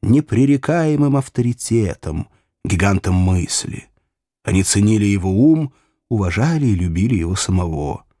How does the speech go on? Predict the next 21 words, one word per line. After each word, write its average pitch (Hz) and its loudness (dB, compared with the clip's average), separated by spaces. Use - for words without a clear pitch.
Они 123 0
с - -6
радостью 180 -2
сообщали 110 0
ему 113 0
свои 113 -2
секреты, 123 0
делились 147 2
восхитительными 139 2
сплетнями, 107 0
известными 95 -2
только 95 -4
им, 92 0
потешались 156 0
над 123 0
глупостью 123 0
обыкновенных 104 0
смертных. 92 -2
Как - -4
старому 92 0
другу 104 0